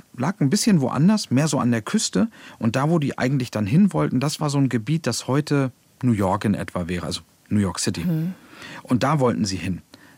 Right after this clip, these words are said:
Speaker 1: Da wollten sie gern ihre neue Gemeinde gründen und entwickeln.
Speaker 2: Moment, Sie haben gerade Kolonie gesagt. Was ist das denn genau?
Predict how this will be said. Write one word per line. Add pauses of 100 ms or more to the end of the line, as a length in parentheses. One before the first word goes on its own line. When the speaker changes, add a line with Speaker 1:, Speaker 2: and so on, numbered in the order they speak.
Speaker 1:
Da
wollten
sie
gern
ihre
neue
Gemeinde
gründen
und
entwickeln. (220)
Speaker 2:
Moment, (180)
Sie
haben
gerade
Kolonie
gesagt.
Was
ist
das
denn
genau?